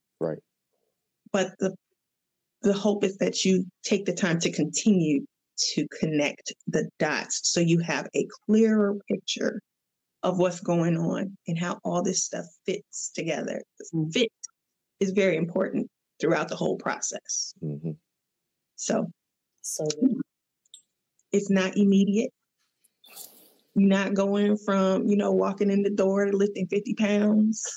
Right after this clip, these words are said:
Speaker 2: <laughs> But when you walk out,
Speaker 3: Hmm.
Speaker 2: that discomfort,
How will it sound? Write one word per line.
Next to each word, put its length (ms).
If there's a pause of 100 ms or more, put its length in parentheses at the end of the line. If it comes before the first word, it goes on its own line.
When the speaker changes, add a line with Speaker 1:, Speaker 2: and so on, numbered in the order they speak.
(100)
Speaker 2:
<laughs> 80 (920)
But 240
when 160
you 180
walk 400 (140)
out, 340 (480)
Speaker 3:
Hmm. 80
Speaker 2:
that 220
discomfort, 840